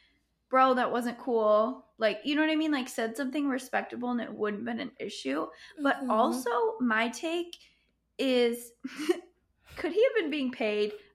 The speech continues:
Speaker 1: Because no one would be talking about the Oscars other than the outfits if that didn't happen. Literally.
Speaker 2: Yes, and if you remember, a lot of people were outraged, um, about the Oscars in twenty sixteen because of the
Speaker 1: Yeah.
Speaker 2: diversity issue.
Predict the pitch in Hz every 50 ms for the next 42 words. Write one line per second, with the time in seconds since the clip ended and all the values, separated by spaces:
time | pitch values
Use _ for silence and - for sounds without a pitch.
0 | _ - - 262 269 262 262 - - - 330 349 349 320 285 262 247 247 247 -
1 | - - - _ _ _ _ _ - 240 240 247 254 262 262 285 302 339 359 370
2 | 440 349 320 277 262 240 220 220 202 226 226 262 - - _ _ _ _ _ _
3 | _ - - 269 240 220 269 269 - 302 240 233 233 - 214 214 208 208 202 190
4 | 180 - 226 214 208 202 202 - - - 214 214 - - - 233 233 240 262 277
5 | 285 269 269 254 - 226 240 226 233 - 233 226 226 - - - 262 240 - 220
6 | 214 214 220 220 233 240 220 196 196 - - - 226 254 - _ - 233 269 262
7 | 311 294 269 220 - - - 302 277 294 302 320 359 440 453 359 285 - - -
8 | 294 311 320 311 311 - - 339 330 370 415 453 440 - - - 311 302 277 262
9 | 269 285 302 330 - 254 247 226 226 240 254 285 277 311 294 285 - 285 269 262
10 | 240 240 - - 233 247 - - 233 233 226 233 233 - - - - - 214 214
11 | 208 208 190 190 214 240 226 226 - - - 214 220 220 - - - 214 208 214
12 | 220 220 - - - - - 214 220 214 - - 247 240 240 240 - - 233 -
13 | - - - - 269 285 277 262 247 240 247 240 - 233 226 226 226 - - 208
14 | 220 254 247 269 311 320 285 - - 233 302 330 - - 320 254 240 220 - -
15 | 202 202 - - - 202 202 208 208